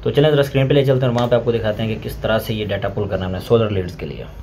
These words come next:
जी, हम आ गए हैं screen के ऊपर, ठीक है।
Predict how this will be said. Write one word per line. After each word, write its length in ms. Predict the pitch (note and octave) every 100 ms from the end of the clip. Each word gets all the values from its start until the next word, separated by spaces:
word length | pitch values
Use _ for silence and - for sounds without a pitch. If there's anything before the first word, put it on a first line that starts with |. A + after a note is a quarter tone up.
| - - _ _ _ _ - - C#3+
जी, 420 | G#2+ A2 A#2 A2
हम 220 | G#2 C3
आ 80 | C3+
गए 80 | B2+
हैं 80 | B2+
screen 340 | - A2 A2+
के 80 | A#2
ऊपर, 300 | A2 G#2 G2+ -
ठीक 200 | - A2
है। 140 | A#2